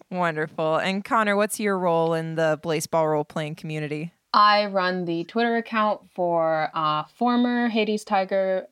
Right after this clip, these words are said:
Speaker 2: player Paula Turnip, now on the Seattle Garages.
Speaker 1: Fantastic. And I think you also both have other background with role-playing and trying to keep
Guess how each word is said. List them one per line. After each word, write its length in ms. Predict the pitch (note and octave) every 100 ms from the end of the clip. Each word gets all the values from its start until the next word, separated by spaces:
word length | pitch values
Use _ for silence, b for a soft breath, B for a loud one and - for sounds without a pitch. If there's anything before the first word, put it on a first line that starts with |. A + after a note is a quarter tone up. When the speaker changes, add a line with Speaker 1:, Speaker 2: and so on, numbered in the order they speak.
| _
Speaker 2:
player 540 | F#3+ F3 E3 E3 E3
Paula 280 | - D#3 D#3+
Turnip, 380 | - A#3 A#3+ A3+ - -
now 280 | E3+ F3 F3
on 160 | D#3+ E3
the 80 |
Seattle 340 | E3 - E3 D#3+
Garages. 760 | F#3 E3+ E3 - - G3 - _ _ _ _ _ _
Speaker 1:
Fantastic. 960 | - G3 G3+ - - D#3+ E3+ - D3 -
And 100 | G3
I 80 | G3+
think 280 | D#4+ F4
you 100 | D#4 C#4
also 400 | C4+ D#4 F4+ D4
both 340 | G3+ G#3 G#3
have 520 | - G3+ F#3+ F#3 F3+ - b b b
other 680 | - G3 G#3+ G#3 F#3+ F3+ D#3 -
background 760 | E3+ E3+ - E3+ D#3+ D#3+ D#3
with 380 | D#3+ D#3 D3+ - b b b -
role-playing 1120 | F#3+ A#3 A#3 - A3+ A3 G#3+ G#3 G#3 G#3 G3+
and 560 | - E3+ E3 D#3+ E3 -
trying 300 | - F3 E3+
to 60 |
keep 440 | D#3+ F#3+ F3 _